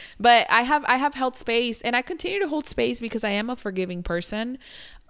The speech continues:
However, there's always a limit to the disrespect that I won't take, you know? And, and that, there's that standard, and there is that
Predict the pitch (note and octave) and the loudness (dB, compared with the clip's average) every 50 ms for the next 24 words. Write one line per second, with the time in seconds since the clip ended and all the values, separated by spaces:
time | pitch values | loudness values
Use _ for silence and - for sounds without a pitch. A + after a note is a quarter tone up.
0 | - - - - - _ _ - - - A3 G#3+ G#3 A3 G#3+ A3 A3 A3+ A3+ A3+ | -20 -20 -20 -20 -20 _ _ -10 -4 2 2 4 4 6 4 4 4 2 2 2
1 | A3+ A3+ A3 A#3 - - - - - - _ _ _ _ - - - F#3 G#3 G#3+ | 2 2 0 -2 -6 -12 -20 -20 -20 -20 _ _ _ _ -18 -12 -4 0 2 2
2 | A3+ A3+ A3+ - - - G3 G#3 G#3+ A#3 B3 C4 C4+ B3+ - - - G3 F#3+ F#3 | 2 2 0 -2 -2 0 2 2 4 4 4 2 2 0 -2 0 0 0 2 2
3 | F#3 F#3 F3+ F#3+ G3 G3+ G#3 G3 - - - - - G3 F3+ F3 E3+ E3 E3 D#3+ | 0 -2 -2 -2 -2 -2 -2 -4 -6 -6 -6 -4 0 2 2 2 2 2 0 0
4 | E3 E3 - _ _ _ _ _ - F#3 F#3 F3+ F#3 F3+ F3+ - - E3+ E3 - | -4 -6 -10 _ _ _ _ _ 0 0 0 0 0 -4 -4 -4 -6 -4 -4 -4
5 | - - - E3+ F3 F3+ - - - F3 F3 E3+ E3 E3 E3+ E3 D#3+ D#3+ C#3 - | -4 -2 -2 -4 -4 -4 -6 -6 -4 -2 -2 -2 -2 -4 -6 -6 -8 -10 -10 -12
6 | - - - F2+ - - - - - - - - - _ _ _ _ _ - - | -10 -8 -8 -8 -8 -10 -14 -18 -20 -20 -20 -20 -20 _ _ _ _ _ -12 -8
7 | E3+ F3 E3+ E3 E3 D#3 D#3 E3 F#3 G3 - - - F3 F3 F3 E3+ - - F3 | -6 -4 -4 -2 -2 -4 -4 -4 -8 -10 -12 -8 -6 -4 -4 -4 -6 -8 -6 -4
8 | F3+ F3+ F3 E3+ F3+ F3 F#3+ F#3 - F3+ F#3 F#3 F#3+ F#3+ F#3+ G#3+ G3+ G#3 G3+ - | -4 -4 -2 0 0 0 0 -2 -4 -2 0 0 0 0 0 0 -2 -2 -2 -2
9 | - - - F3+ F3 F3+ F3+ F3+ E3+ E3 D#3+ E3 E3 E3 E3+ - - - - - | -4 -4 -2 -2 -2 -2 -2 0 0 2 2 2 0 -2 -4 -8 -14 -20 -20 -20
10 | - - - - E3+ E3+ E3+ E3+ E3+ E3+ E3+ F3 F3 F3 F3 F3 F3+ F3 F3+ F3+ | -20 -10 -6 -4 -4 -2 -2 0 0 2 2 2 2 2 2 2 0 -2 -2 -4
11 | - E3 D#3+ E3 E3 E3 E3 D#3+ - - | -2 0 2 2 2 2 0 0 -2 -6